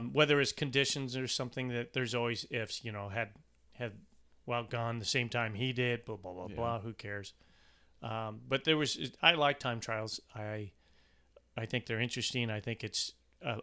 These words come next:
Speaker 1: a mental game on that particular rider. And I think there is a lot of technology in there, but I think also, I think it's more mental than, than the technology.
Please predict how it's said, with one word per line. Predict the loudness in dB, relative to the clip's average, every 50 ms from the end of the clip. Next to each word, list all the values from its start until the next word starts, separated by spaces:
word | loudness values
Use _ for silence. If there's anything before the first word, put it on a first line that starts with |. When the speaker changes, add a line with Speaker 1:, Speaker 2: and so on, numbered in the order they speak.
| -4
Speaker 1:
a | -4 -2
mental | 2 2 2 2 2 0 0
game | 4 4 4 6 4 2 0 -2 -2
on | -2 -2
that | -2 -2 -4
particular | -6 -8 -8 -8 -6 -6 -4 -4 -2
rider. | -2 -2 -2 -2 -2 -2 -2 -4 -4 -6 -10 -18 -20 -20 -20 -20 -20 -20 -20 -14 -8 -4
And | -2 -2 0 0 -2 -2 -4 -6 -6 -6 -6
I | -6
think | -4 -4 -6 -6 -6
there | -4 -4 -2
is | 0 0 0 0 -2
a | -2
lot | -2 -2 -2 -2
of | -4 -6
technology | -8 -8 -6 -4 -2 0 2 2 0 0 0 -2
in | -2 -2 -2
there, | -2 -4 -4 -4
but | -4 -4 -6 -6 -6 -6 -8
I | -8
think | -8 -6 -8 -8 -6 -4
also, | -4 -2 -2 -2 -4 -4 -4 -6 -6 -8
I | -8
think | -8 -8 -8 -8
it's | -8 -8 -6
more | -6 -4 -4 -4
mental | -4 -2 0 -2 -2 -2 -4 -6 -6 -8 -10 -14 _ _ _ _ _ _ -20 -20 -20 _ -8
than, | -4 0 0 2 2 0 -2 -4 -8 -8 -4
than | -4 -2 -2
the | -4 -4
technology. | -4 -4 -4 -4 -4 -4 -4 -4 -6 -6 -10 -10 -12